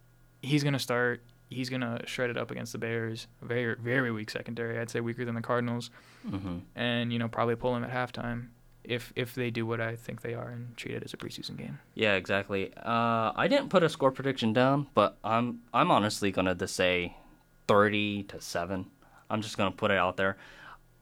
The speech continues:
Speaker 2: The, the captains of the defense can't carry the whole defense for the Bears. Uh,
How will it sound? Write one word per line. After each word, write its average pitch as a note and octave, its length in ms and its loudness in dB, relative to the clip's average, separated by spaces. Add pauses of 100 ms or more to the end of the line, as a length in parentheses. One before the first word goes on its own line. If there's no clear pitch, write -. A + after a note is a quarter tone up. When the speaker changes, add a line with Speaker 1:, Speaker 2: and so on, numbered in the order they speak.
(320)
Speaker 2:
The, F3 240 2 (160)
the D3 120 2
captains G3 400 2
of A2 120 -2
the G#2 60 -4
defense F#2+ 400 -6
can't - 260 -4
carry F#2 200 -2
the F2 80 -4
whole G2 180 0
defense F2+ 380 -4
for - 80 -8
the E2+ 100 -6
Bears. F#2 460 0 (340)
Uh, F2+ 380 2